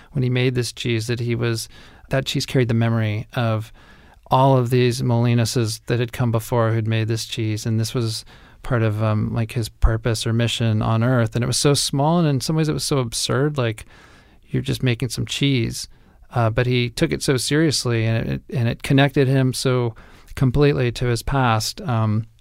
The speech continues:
that, you know, I obviously became obsessed with it and started thinking about that in my own life, like,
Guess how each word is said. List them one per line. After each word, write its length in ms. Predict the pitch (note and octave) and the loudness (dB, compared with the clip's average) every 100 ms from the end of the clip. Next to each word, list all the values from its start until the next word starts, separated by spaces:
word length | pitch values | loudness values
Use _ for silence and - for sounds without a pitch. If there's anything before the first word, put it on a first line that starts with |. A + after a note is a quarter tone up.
| - _ - | -20 _ -6
that, 320 | C3+ B2 A2+ - - _ - | 0 2 0 -4 -20 _ -2
you 100 | C3+ | 0
know, 120 | A#2+ | 2
I 140 | A2+ A2 - | 0 -2 -2
obviously 560 | A#2+ A#2+ A2 A2+ G#2+ A2 | -2 -2 -2 -2 -2 -2
became 280 | A#2+ - A2 | -4 -2 -4
obsessed 460 | A2 - A#2 A2+ A2 | -4 -2 -2 -2 -2
with 140 | G#2+ | 0
it 120 | A2 | 0
and 200 | C3+ A#2+ | 0 -2
started 240 | - A#2+ A#2 | 0 -2 0
thinking 160 | B2 | 0
about 200 | A#2+ A2 | 0 -2
that 120 | A#2+ A2+ | 0 0
in 80 | |
my 140 | G#2+ A#2 | 0 2
own 140 | D#3 | 2
life, 220 | A#2 A2+ | 2 0
like, 180 | C3+ A2+ | -4 -6